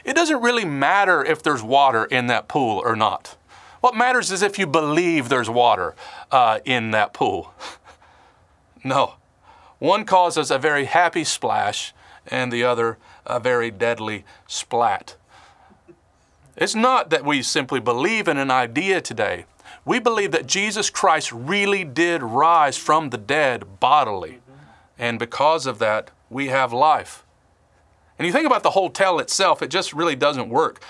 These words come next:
You tell everybody that we were asleep. <laughs> Now, why is that a bad lie?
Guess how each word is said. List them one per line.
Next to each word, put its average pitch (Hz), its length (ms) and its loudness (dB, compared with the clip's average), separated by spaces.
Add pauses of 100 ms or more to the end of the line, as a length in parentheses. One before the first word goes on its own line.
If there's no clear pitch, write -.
(180)
You 196 140 -6
tell 226 260 0
everybody 156 420 0
that 123 180 -2
we 143 160 -2
were 107 220 -4 (100)
asleep. - 420 -6 (560)
<laughs> - 60 -20 (1080)
Now, 220 160 0
why 247 160 6
is 208 100 -2
that 202 120 4
a 135 80 2
bad 135 460 2
lie? 104 420 0